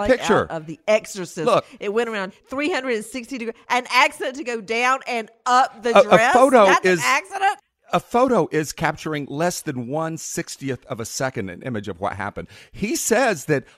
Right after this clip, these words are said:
Speaker 1: all he did was he reached out, he, he, he put his arm on her, he, he felt rib cage. He said his hand was closed under testimony. And he, he said he felt a rib cage, but his hand was closed. This is what he said under oath.
Speaker 2: He
Speaker 1: That's
Speaker 2: felt
Speaker 1: about
Speaker 2: the
Speaker 1: all
Speaker 2: rib cage. Is Otis still on the line?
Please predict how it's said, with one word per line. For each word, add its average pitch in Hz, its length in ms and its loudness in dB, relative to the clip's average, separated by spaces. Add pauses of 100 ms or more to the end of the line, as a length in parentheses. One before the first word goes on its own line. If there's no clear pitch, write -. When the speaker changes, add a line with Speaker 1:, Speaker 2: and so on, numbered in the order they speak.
Speaker 1:
all 285 220 -2
he 247 100 -6
did 190 220 0
was 180 200 -4
he 185 120 -6
reached 185 320 -6
out, 180 100 -4
he, 190 200 -8
he, 190 160 -6
he 180 180 -6
put 190 180 -8
his 220 200 -8
arm 180 320 -4
on 170 140 -2
her, 165 180 -2
he, 180 180 -2
he 165 140 -4
felt 202 320 0
rib 170 260 -2
cage. 123 220 -4
He 143 80 -8
said 147 200 -2
his 120 120 -8
hand 190 280 -6
was 220 160 -8
closed 123 380 -4 (460)
under 233 180 0
testimony. 202 680 0 (480)
And 165 160 2
he, 170 160 -2 (160)
he 170 200 0
said 160 220 0
he 151 80 -2
felt 170 320 2
a 180 40 2
rib 165 240 -2
cage, 95 400 -4 (160)
but 139 80 0
his 127 120 -2
hand 175 300 -2
was 143 160 -4
closed. 147 540 -2 (120)
This 311 180 -2
is 403 100 -4
what 403 100 0
he 302 40 2
said 226 220 0
under 185 240 0
oath. 135 380 0
Speaker 2:
He 202 160 -8
Speaker 1:
That's - 140 -18
Speaker 2:
felt 226 200 8
Speaker 1:
about 202 120 2
Speaker 2:
the 208 120 6
Speaker 1:
all 185 60 2
Speaker 2:
rib 226 260 4
cage. 190 300 4
Is 202 180 -4
Otis 415 260 6
still 254 220 2
on 233 100 4
the 202 100 2
line? 175 440 2